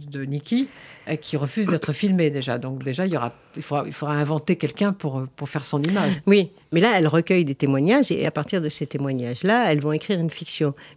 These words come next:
Speaker 2: Mais l-, les images ne servent qu'à, ce, ce sont juste des, des, des repères, des preuves pour, euh, pour
Speaker 1: C'est pour
Speaker 2: recueillir.
Speaker 1: mon-,
Speaker 2: C'était
Speaker 1: c'est pour, pour monter, pour monter la chose, pour monter le
Speaker 2: Non, pas pour la monter, pour recueillir les témoignages.
Speaker 1: Pour recueillir les témoignages.
Speaker 2: Ouais.
Speaker 1: Mais, non, quand même
Speaker 2: Pour
Speaker 1: pour,
Speaker 2: garder une trace et pour,
Speaker 1: j'allais dire
Speaker 2: pour
Speaker 1: pour
Speaker 2: avoir
Speaker 1: constituer une archive,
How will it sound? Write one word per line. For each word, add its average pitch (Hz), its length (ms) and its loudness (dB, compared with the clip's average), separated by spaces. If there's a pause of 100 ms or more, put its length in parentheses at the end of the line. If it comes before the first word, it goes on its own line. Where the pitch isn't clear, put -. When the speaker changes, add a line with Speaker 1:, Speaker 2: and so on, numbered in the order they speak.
Speaker 2:
Mais 147 260 4
l-, 139 240 2 (120)
les 151 420 4
images 170 260 4
ne 151 80 2
servent - 400 -2
qu'à, 139 440 -2 (260)
ce, - 180 0
ce 185 340 -6
sont 156 220 -2
juste 165 300 -4
des, 143 260 2
des, 147 160 2
des 160 160 4
repères, 185 420 2
des 151 120 2
preuves 151 520 0 (320)
pour, 156 220 0
euh, 139 320 0
pour - 160 -2
Speaker 1:
C'est 156 40 4
pour - 0 - (100)
Speaker 2:
recueillir. 143 220 8
Speaker 1:
mon-, 214 40 4
Speaker 2:
C'était 156 240 0
Speaker 1:
c'est 135 40 2
pour, 147 160 0
pour 143 240 0
monter, 160 260 2 (100)
pour 131 100 0
monter 135 300 2
la 196 100 4
chose, 160 280 -2
pour 143 180 -6
monter 139 320 0
le 156 140 2
Speaker 2:
Non, 233 240 8
pas 294 180 2
pour 277 160 2
la 247 80 6
monter, 220 300 2
pour 170 200 0
recueillir 233 380 4
les 202 80 2
témoignages. 170 460 0
Speaker 1:
Pour 160 100 4
recueillir 190 220 4
les 180 40 2
témoignages. 160 280 4
Speaker 2:
Ouais. 165 200 6
Speaker 1:
Mais, - 400 -8
non, 151 80 4
quand 180 120 2
même 214 120 4
Speaker 2:
Pour 196 160 2
Speaker 1:
pour, 170 40 0
Speaker 2:
garder 208 240 4
une 254 120 -4
trace 202 440 -2
et 175 60 -2
pour, 175 200 0
Speaker 1:
j'allais 175 160 2
dire 196 80 4
Speaker 2:
pour 196 80 4
Speaker 1:
pour 185 60 4
Speaker 2:
avoir 190 160 2
Speaker 1:
constituer 233 360 2
une 185 80 4
archive, 131 400 -2